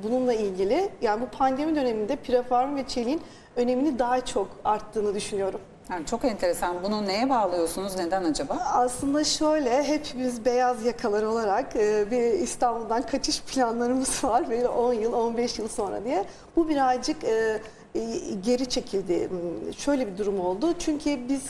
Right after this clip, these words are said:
Speaker 1: tabii ki çok yoğun çalışıyoruz metropol şehirlerde. E, aslında bir, bana göre, bu benim kendi görüşüm
Speaker 2: Hı hı.
Speaker 1: tabii ki, beton hapishanelerdeyiz aslında.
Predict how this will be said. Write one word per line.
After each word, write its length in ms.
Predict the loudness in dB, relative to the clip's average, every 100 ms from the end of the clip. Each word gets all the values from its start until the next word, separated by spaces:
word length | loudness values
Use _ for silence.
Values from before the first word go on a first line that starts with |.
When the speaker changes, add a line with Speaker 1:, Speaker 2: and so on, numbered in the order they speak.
| -8
Speaker 1:
tabii 200 | -6 -6
ki 120 | -8 -8
çok 200 | -4 -4 0
yoğun 220 | 0 0
çalışıyoruz 480 | -2 -4 -2 -4 -2
metropol 460 | -4 -2 -4 -2
şehirlerde. 720 | -2 -2 0 0 -2 0 -2 -2 -14 -20 -6
E, 100 | -2
aslında 340 | 0 -2 -2 -6 -6
bir, 80 | -8 -8 -14 -18 -2
bana 200 | 0 0
göre, 240 | 0 0 0
bu 100 | -2
benim 140 | -2
kendi 400 | -2 -2 0 0
görüşüm 300 | -2 -2 -4
Speaker 2:
Hı 40 | -6
hı. 40 |
Speaker 1:
tabii 140 | -4
ki, 160 | -2 0
beton 260 | 0 0 -2
hapishanelerdeyiz 1000 | -2 -2 0 2 4 2 2 0 0 0
aslında. 520 | -2 -4 -4 -2